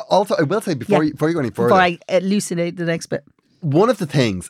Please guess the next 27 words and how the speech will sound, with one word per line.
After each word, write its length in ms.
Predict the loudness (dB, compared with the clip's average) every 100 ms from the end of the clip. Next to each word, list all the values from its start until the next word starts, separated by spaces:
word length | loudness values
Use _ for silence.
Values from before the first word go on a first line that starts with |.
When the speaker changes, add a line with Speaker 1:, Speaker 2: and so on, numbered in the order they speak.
| -4
Speaker 1:
and 120 | 0
it 80 | 0
is 180 | -2 0
one 220 | 2 2
of 120 | 0
the 60 | 0
most 340 | -2 -4 -10
toxic 1000 | -14 -10 2 2 2 -6 -2 0 0 -6
things 580 | -6 0 0 0 -4 -6 0
Speaker 2:
Yeah. 200 | 0 0 _ _ _ _ _ -2
Speaker 1:
that 240 | 2 2 2 _ _
you 140 | -6 -4
can 100 | -2
have, 360 | 0 0 0 -4
is 220 | -4 -4 -6
an 80 | -8
attraction 800 | -6 -4 0 0 0 -2 0 -2 -8 -20 _
to 100 | -6
somebody 720 | -2 0 2 2 0 -2 -2 -6 _
that 120 | 0 2
is 140 | 0
a 80 | -4
stone 360 | 0 2 2
cold 260 | 0 -2 0
brick 180 | -2 -4
wall 240 | -2 -2 -2
that 120 | -6